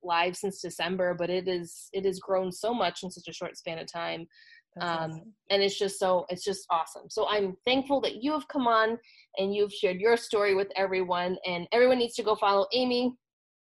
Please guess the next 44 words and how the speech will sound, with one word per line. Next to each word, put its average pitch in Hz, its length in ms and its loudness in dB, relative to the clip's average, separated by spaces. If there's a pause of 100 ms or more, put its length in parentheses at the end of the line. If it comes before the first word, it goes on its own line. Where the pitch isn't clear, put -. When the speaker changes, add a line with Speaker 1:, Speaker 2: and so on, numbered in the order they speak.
(140)
Speaker 1:
Amy, 240 400 4
why 220 140 4
don't 226 120 2
you 233 60 -4
tell 233 140 2
everyone 214 300 2
what 196 140 2
your 190 140 -2
Instagram, 220 680 2 (460)
um, 196 300 4
is, 196 440 2
your 180 100 0
website, 202 600 2
all 180 140 4
of 180 80 -4
that 170 140 -4 (100)
stuff? 160 280 -6 (720)
Speaker 2:
Yeah, 311 160 4
so - 160 -2
my 214 140 4
Instagram 226 540 0
is 180 340 0
Two - 180 -4
Week 202 220 -2
Notice 175 260 0
Society. 170 800 0
My 165 100 -4
website 165 540 2
is 156 460 0
two - 160 -2
week 196 180 2
notice 165 240 0
society 165 380 0
dot - 200 -2
com. 240 460 0 (140)
And 180 140 2
if 180 120 2
you're 175 300 4
interested 240 360 4
in 208 120 4
joining 185 240 4
the 175 80 2
Facebook 180 400 0
group, 180 320 4